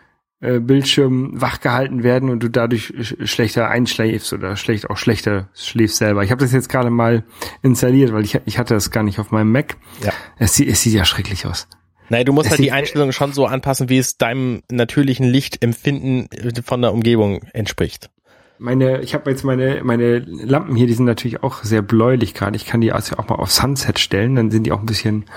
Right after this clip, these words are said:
Speaker 1: bisschen oranger. Vielleicht ist das, hilft das. Ich weiß es nicht. Aber, ähm, die Entwickler von, von Flux, also da wurde, glaub ich, auch schon relativ schnell, nachdem das bekannt ge-, ge-, gemacht wurde, da von Apple, dass es integ-, oder dass so eine Funktion jetzt in,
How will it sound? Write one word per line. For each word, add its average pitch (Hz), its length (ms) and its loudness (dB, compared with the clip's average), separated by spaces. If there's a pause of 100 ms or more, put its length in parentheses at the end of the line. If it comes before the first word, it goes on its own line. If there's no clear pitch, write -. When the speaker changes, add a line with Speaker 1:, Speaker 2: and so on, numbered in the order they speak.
(440)
Speaker 1:
bisschen 131 260 0
oranger. 120 720 2
Vielleicht 110 360 -4
ist 107 100 -8
das, 107 160 -8
hilft - 240 -6
das. 110 220 -16 (640)
Ich - 100 -20
weiß 113 200 -12
es - 120 -18
nicht. 110 120 -20 (420)
Aber, 285 360 0
ähm, 160 380 0
die 151 180 2
Entwickler 196 400 2
von, 143 400 -2 (540)
von 151 280 -2
Flux, 151 280 0
also 131 180 6
da 135 140 4
wurde, 170 160 2
glaub 165 120 0
ich, 147 140 -4
auch 139 80 -2
schon 143 220 -2
relativ 160 580 0
schnell, 151 400 2
nachdem 151 260 0
das 139 140 0
bekannt 160 360 -4
ge-, 135 200 0 (140)
ge-, 120 1160 -8
gemacht 123 380 -2
wurde, 131 260 4
da 127 160 2
von - 280 -6
Apple, 123 260 -4
dass 120 160 2
es 120 120 -4
integ-, 123 400 -4
oder 117 160 2
dass 113 240 0
so 127 220 0
eine 135 200 4
Funktion 139 500 2
jetzt 131 260 2
in, 127 320 0